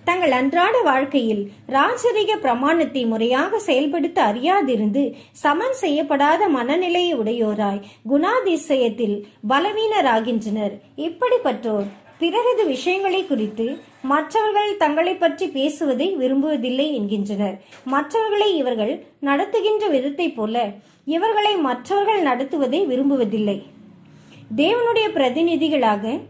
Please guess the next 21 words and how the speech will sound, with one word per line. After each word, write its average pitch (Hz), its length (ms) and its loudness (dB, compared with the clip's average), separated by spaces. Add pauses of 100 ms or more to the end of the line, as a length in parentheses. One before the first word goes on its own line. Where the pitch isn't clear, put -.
(160)
தங்களை 330 340 2
அறிக்கை 381 480 0
பண்ணுகின்ற, 247 720 0 (280)
தேவனோடு 381 600 2
பரிசுத்த 370 540 0
உடன்படிக்கை 339 640 0
செய்து 269 340 -2
கொண்ட 208 400 -2 (280)
கர்த்தருடைய 440 640 2
பிள்ளைகளிடமிருந்து 277 1080 0
இப்படிப்பட்ட 403 640 0
நடக்கை 277 640 -2 (160)
களையப்பட 320 600 2
வேண்டும். 214 580 -2 (600)
நீதியான 381 800 2
கோபம், 226 520 -2 (200)
நீதியான 392 600 2
மூர்க்கம் 320 500 2
என்பதே 269 500 0
இல்லை 277 380 0
என்று 247 560 -2